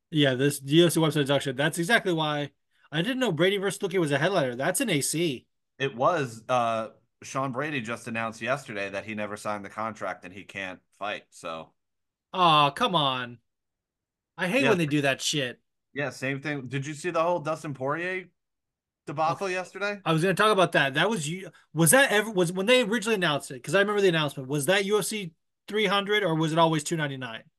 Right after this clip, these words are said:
Speaker 2: I think it was always two ninety-nine.
Speaker 1: Okay, 'cause I did see, I did, I, I just, I only saw the tweet from Dustin clearing it up, saying it's finished. But I, so I, I missed the part where people were freaking out. I
Speaker 2: Yeah.
Speaker 1: just, I just saw, like, "Just got off the phone with my manager. We're all cleared up. I'll see you in Miami in March," or whatever.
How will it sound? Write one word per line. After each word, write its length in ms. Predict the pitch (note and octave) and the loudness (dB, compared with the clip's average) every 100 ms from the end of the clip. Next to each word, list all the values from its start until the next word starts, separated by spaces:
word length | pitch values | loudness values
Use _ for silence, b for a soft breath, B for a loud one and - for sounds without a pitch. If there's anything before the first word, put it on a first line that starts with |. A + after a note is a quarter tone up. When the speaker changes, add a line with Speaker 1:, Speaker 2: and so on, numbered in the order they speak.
| _ _ _ - | _ _ _ -8
Speaker 2:
I 40 | |
think 140 | C#3+ | -6
it 40 | C#3 | -4
was 120 | C3 | -2
always 240 | A#2 A2+ | -4 -4
two 100 | - | -10
ninety-nine. 440 | G#2 F#2+ E2+ E2 A#1+ _ _ - | -10 -10 -10 -14 -18 _ _ -8
Speaker 1:
Okay, 380 | E3 D3 A2 - _ | -2 -2 -2 -8 _
'cause 140 | - E3+ | 0 4
I 80 | F3 | 4
did 220 | A3 F3+ | 4 2
see, 280 | A3+ G3 B B - | 2 0 B B -2
I 100 | E3 | 0
did, 140 | F#3 | 0
I, 300 | D#3 E3+ E3+ | 2 2 2
I 40 | E3+ | 0
just, 380 | E3+ F#3 - B B B | 0 -4 -6 B B B
I 140 | E3+ | 4
only 240 | G3 A3 A#3+ | 6 6 2
saw 240 | - A3 | 4 4
the 120 | G3+ | 4
tweet 260 | - G#3 G#3 | 0 -2 -2
from 180 | F#3+ D3+ | -4 0
Dustin 380 | E3+ E3+ F#3+ E3+ | 2 2 -2 -2
clearing 380 | - F3 E3+ | 0 0 0
it 80 | D#3+ | 0
up, 160 | D#3+ D#3+ | 0 -2
saying 200 | F#3 D3+ | -4 -4
it's 180 | D3 - | -4 -4
finished. 380 | E3 C3+ B2 | -4 -4 -6
But 160 | - D3 | -4 -2
I, 80 | D3+ | -2
so 160 | D#3+ | 2
I, 240 | E3 E3 D#3+ | 2 4 2
I 40 | |
missed 280 | D#3 G3 - | 4 2 2
the 80 | F3 | -2
part 200 | F#3 F3+ | 0 0
where 100 | D#3+ | -2
people 180 | E3+ D#3+ | -4 -6
were 80 | |
freaking 320 | D3 E3 D3+ D3 | -4 -4 -2 0
out. 300 | D#3 F#3 - b b b b b | 0 -2 -8 b b b b b
I 100 | D3+ | -2
Speaker 2:
Yeah. 60 | D#3 | 0
Speaker 1:
just, 180 | D#3+ F3 | 0 -2
I 160 | D#3 | -2
just 200 | D3+ F3 | -2 0
saw, 80 | F#3 | 2
like, 280 | F3 D#3+ - b - | 2 2 -2 b -8
"Just 160 | A3 A#3 | -4 0
got 100 | A3 | 0
off 60 | |
the 60 | - | 2
phone 120 | A3 | 0
with 80 | G#3+ | 2
my 120 | G#3+ | 0
manager. 420 | G#3+ G#3+ G3 G#3 | 2 0 0 0
We're 140 | F3 F#3 | 2 2
all 120 | G3 | 2
cleared 240 | G3 F#3+ | 2 2
up. 180 | G3 F3+ | 2 0
I'll 100 | D#3+ | -4
see 180 | D#3 F#3+ | -4 -2
you 220 | G3 F3+ | 0 0
in 80 | F3+ | 0
Miami 540 | E3+ E3+ E3+ E3+ E3 D#3+ | -2 -2 -2 -2 -4 -4
in 160 | D3 | -4
March," 320 | D3 C#3+ C3 | -2 -2 -4
or 60 | D3 | -6
whatever. 420 | C3+ B2+ A#2+ A#2 | -6 -8 -10 -14